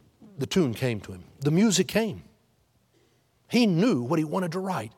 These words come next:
for Jesus Christ Superstar. But he didn't write it down quickly, and he soon forgot it. He forgot it. I mean, have you ever had that happen? You have a great idea. Something's brilliant. You don't write it down,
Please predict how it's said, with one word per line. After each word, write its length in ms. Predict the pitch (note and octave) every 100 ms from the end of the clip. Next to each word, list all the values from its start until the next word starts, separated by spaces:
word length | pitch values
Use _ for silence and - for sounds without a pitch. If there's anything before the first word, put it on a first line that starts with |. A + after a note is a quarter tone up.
| _
for 100 | -
Jesus 360 | C#3+ C#3+ B2 C#3
Christ 320 | C3 B2 -
Superstar. 560 | A2 G2 - A2 F#2 - _ _ _ _ _ _ _ _ _ -
But 160 | D3+ F#3
he 60 |
didn't 320 | D#3 A3+ C#4
write 200 | B3 A#3
it 140 | G#3 C3+
down 360 | F3+ F#3+ C#3
quickly, 560 | A#2 B3+ - A#2+ C3+ C#3+ - _ _ _ _ _ _ _ _ _ -
and 140 | C3+
he 40 |
soon 220 | B2 D3 C#3
forgot 380 | C#3 B2 G2
it. 80 | - - - _ _ _ _ _ _ _ _ _ _ _ _ _ _ _ _ -
He 80 | G#3+
forgot 380 | C4 C#4 C#4+
it. 120 | G#3+ - - -
I 40 |
mean, 100 | G#3+
have 100 | E3+
you 120 | G3 C4+
ever 120 | B3
had 120 | A#3
that 120 | A#3
happen? 280 | F#3+ A#3 A#3 -
You 80 | G#3+
have 100 | A3+
a 40 | E3+
great 320 | D3+ G#3+ A3
idea. 460 | G3+ G3+ A3+ F3 B2+ -
Something's 420 | - C4 A#3 G#3
brilliant. 420 | G#3+ C4 A#3+ E3 -
You 140 | - A3+
don't 200 | A#3+ B3+
write 200 | B3+ B3+
it 100 | B3
down, 280 | C4+ B3+